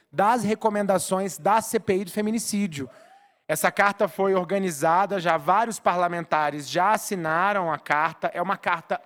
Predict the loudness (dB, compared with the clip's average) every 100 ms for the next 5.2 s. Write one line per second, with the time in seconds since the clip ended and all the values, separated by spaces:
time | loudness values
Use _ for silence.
0 | -6 -6 -4 2 2 2 -4 _ _ _
1 | _ -8 -6 0 2 2 0 -4 -2 0
2 | 0 0 0 0 -2 -6 -12 -8 -4 0
3 | 2 2 -2 -4 -2 2 2 0 -4 -8
4 | -6 -4 -2 -2 -4 -6 -6 -2 0 2
5 | 0